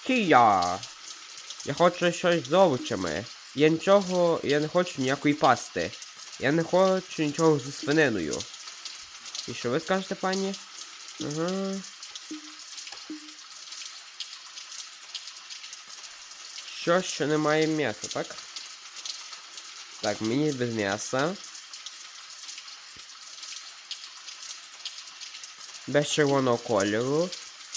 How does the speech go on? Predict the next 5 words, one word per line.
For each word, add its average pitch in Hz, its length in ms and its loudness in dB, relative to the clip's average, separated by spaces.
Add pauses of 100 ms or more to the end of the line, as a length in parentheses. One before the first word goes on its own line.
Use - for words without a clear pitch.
(240)
Я 139 160 2
не 165 100 2
хочу 175 300 0
ніякого 147 460 0 (140)
сніданку. 113 720 -4